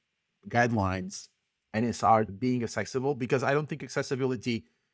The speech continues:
makes it so that you can't be creative. I'm completely against that point of view. It doesn't make any sense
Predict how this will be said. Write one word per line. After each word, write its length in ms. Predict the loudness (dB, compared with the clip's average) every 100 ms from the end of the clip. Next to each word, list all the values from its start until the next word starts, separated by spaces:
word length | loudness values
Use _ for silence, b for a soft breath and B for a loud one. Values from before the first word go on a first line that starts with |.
| _
makes 260 | 0 0 0
it 80 | -4
so 80 | -2
that 200 | -2 -2
you 60 |
can't 220 | -2 -2
be 100 | 0
creative. 460 | -4 0 2 2 -2 _ _ _ _ -2
I'm 180 | -2 0
completely 720 | -4 2 0 4 2 2 -2 _ -10
against 420 | -8 -6 -6 -4
that 220 | -4 -4 _ _
point 180 | -2 0
of 80 | 0
view. 320 | 0 0 0 _
It 160 | -16 -6
doesn't 260 | -4 0 2
make 220 | 0 2
any 180 | 2 2
sense 520 | -2 -4 -4 -8 -16